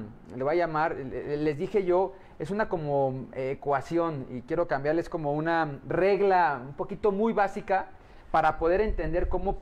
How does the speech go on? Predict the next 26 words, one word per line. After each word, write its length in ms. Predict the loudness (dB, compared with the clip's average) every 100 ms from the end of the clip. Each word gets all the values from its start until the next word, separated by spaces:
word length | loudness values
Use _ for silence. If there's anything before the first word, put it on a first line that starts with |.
| -6
medio 560 | -2 0 2 2 0
puedes 600 | 0 2 4 4 2 0 -2
administrarte 800 | -2 -2 -6 -4 0 0 0 0
de 80 |
manera 300 | 0 0 0
adecuada 380 | 0 0 0 0
y 60 | 0
correcta. 300 | -2 -4 -2
Yo 60 |
decía, 220 | 0 2 2
"Mira, 360 | 4 2 0 -10 -20 -20 -20 -8
entre 360 | -6 -4 0 0
el 100 | 0
cincuenta 600 | -4 -2 0 0 2 2
y 80 |
el 120 | 2 0
sesenta 500 | -2 -2 -2 -2 -2
por 120 | -4
ciento 200 | -2 -4
de 80 | -4
tus 80 |
ingresos 440 | -4 -2 -2 -4 -4
tienen 260 | -4 -4
que 100 | -2
estar 200 | -2 0
destinados 600 | 0 -2 -4 -2 0 -2